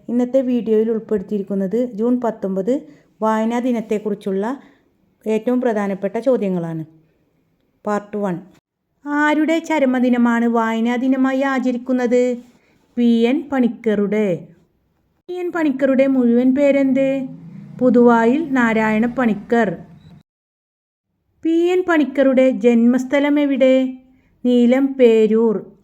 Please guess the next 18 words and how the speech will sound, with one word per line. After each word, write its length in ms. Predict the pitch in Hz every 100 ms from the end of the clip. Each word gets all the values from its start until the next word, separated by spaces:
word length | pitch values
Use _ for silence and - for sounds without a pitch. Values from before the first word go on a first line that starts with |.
| 226
ആലപ്പുഴ. 540 | 214 202 202 202 196 202 214 185 - - _ _ _ _ _ _ _ _ _
പി 100 | 294 311 359
എൻ 60 | 359
പണിക്കരുടെ 540 | 359 311 285 285 269 269 269
ജന്മനാട്ടിൽ 600 | 269 277 294 294 285 330
സ്ഥാപിച്ച 460 | - 277 254 254 262 247
വായനശാലയുടെ 840 | 233 226 233 240 254 247 254 254 285
പേര് 340 | 277 269 262 262 262 - - _ _ _
സനാതനധർമ്മം. 1080 | 240 233 226 226 226 240 254 240 208 214 220 180 - - _ _ _ _ _ -
പി 80 | 294
എൻ 60 | 320 320
പണിക്കരുടെ 500 | 311 269 294 294 302 240
ജന്മം 480 | 247 220 226 240 247 247 - _ _ 220
ആയിരത്തി 240 | 247 262 285
തൊള്ളായിരത്തി 420 | 269 254 247 269
ഒമ്പത് 300 | 240 220 220 294 302 233
മാർച്ച് 420 | 214 214 208 262 247
ഒന്ന്. 320 | 202 190 185